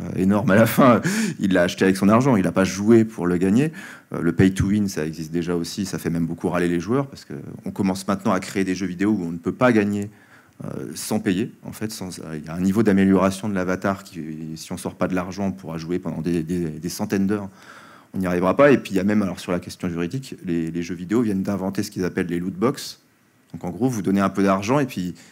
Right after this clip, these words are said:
vous pouvez par hasard tomber sur une gemme ou sur une arme extraordinaire.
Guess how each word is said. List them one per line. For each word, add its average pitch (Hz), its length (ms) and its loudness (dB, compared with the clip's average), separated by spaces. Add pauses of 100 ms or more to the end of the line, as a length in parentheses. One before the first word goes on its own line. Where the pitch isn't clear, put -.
(400)
vous 107 120 -8
pouvez 123 300 2
par 127 220 6
hasard 123 360 4
tomber 107 260 0
sur 98 240 -8
une 95 140 0
gemme 95 480 0
ou 87 60 -10
sur 92 300 -10
une 92 140 2
arme 104 200 4
extraordinaire. 92 760 -4